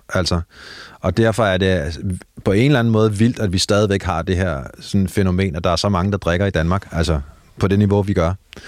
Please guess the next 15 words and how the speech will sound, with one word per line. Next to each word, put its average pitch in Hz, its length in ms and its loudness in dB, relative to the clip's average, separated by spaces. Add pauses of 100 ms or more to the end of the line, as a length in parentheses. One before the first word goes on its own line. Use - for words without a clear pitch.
(520)
Øhm, 80 640 0 (280)
og 92 200 -4
det, 113 160 2
tænker 120 360 0
jeg, 92 280 2
er 85 160 0
jo 85 160 0
altid 101 440 0
vigtigt 92 320 2
at 85 60 2
have 90 100 0
en 95 60 0
diskussion 90 560 -2
af 95 60 0
det. 87 160 -2